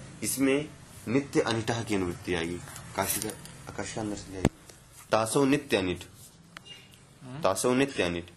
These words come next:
Speaker 1: यानी उपदेशावस्था में जो धा-, उपदेश में
Speaker 2: हम्म।
Speaker 1: जो धातु अकारवान, तास में नित्य अनिट है, ठीक, तस्मात् तासौ इव थली रागमो न भवति,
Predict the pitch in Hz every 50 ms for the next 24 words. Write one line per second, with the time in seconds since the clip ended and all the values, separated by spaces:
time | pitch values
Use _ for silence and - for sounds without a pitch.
0 | - - - - - - - - - - - - - - - 117 123 - 113 107
1 | 113 101 113 117 - - 143 139 - - - 135 131 127 120 127 123 117 - -
2 | - - - - - - - - - - - - - - - - - - - -
3 | - - - - - 104 101 117 131 127 - 113 101 101 110 117 - - - -
4 | - 139 131 117 - - - - - - - 104 117 120 120 117 113 131 123 -
5 | - - 110 107 98 87 87 85 82 82 82 - - - - - - - - -
6 | - - - - - - 107 117 113 - 117 131 123 127 151 151 - 135 113 101
7 | 95 92 90 92 90 90 85 82 82 - - - - - - - - - - -
8 | 127 127 - - - - - - - - - - - - - - - 113 - -
9 | 113 117 127 139 139 - - - 120 117 123 123 - - 156 151 143 135 - -
10 | 131 151 151 156 - - 123 117 120 113 104 98 95 92 101 107 110 120 120 110
11 | 104 101 85 - 87 82 82 82 - 87 82